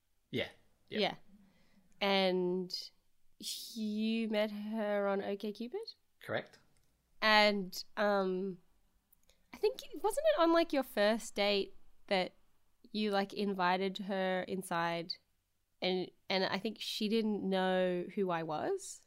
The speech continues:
Speaker 1: Maybe.
Speaker 2: I remember on your first or second date, you were like, "Yeah, do you wanna, like, okay, that was cool to hang out. Do you wanna, like, come inside?"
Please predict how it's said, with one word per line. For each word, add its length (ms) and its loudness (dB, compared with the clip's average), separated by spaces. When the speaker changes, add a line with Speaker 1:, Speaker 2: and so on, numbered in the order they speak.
Speaker 1:
Maybe. 1160 -6
Speaker 2:
I 100 8
remember 400 8
on 200 6
your 140 6
first 340 0
or 80 0
second 300 -4
date, 180 0
you 100 0
were 60 4
like, 200 2
"Yeah, 200 0
do 60 2
you 80 6
wanna, 180 4
like, 260 2
okay, 260 -2
that 100 2
was 100 -4
cool 160 -2
to 80 0
hang 180 0
out. 140 -2
Do 100 -8
you 40 -2
wanna, 120 0
like, 140 -4
come 140 -2
inside?" 360 0